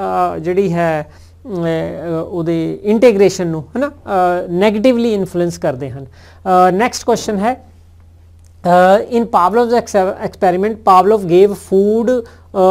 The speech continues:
to a dog only after ringing the bell, not after any other sound। ਇਹ ਅੰਡਰਲਾਈਨ ਕਰਕੇ ਸਮਝਣ ਵਾਲੀ ਗੱਲ ਸੀ ਕਿ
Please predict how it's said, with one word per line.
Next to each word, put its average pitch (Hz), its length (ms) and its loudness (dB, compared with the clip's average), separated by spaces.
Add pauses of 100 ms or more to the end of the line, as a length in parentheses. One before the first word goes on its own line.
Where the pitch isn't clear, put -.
(160)
to 202 220 4
a 214 40 6
dog 180 520 4
only 208 100 0
after 208 480 2
ringing 185 640 0
the 220 80 -2
bell, 185 480 2
not 196 400 0
after 185 560 -2 (800)
any 240 300 0
other 226 140 4
sound। 156 360 -6 (360)
ਇਹ 247 160 2 (180)
ਅੰਡਰਲਾਈਨ 226 480 2
ਕਰਕੇ 214 300 -2
ਸਮਝਣ 220 360 -4
ਵਾਲੀ 190 240 0
ਗੱਲ 147 160 0
ਸੀ 254 240 -8 (440)
ਕਿ 247 240 4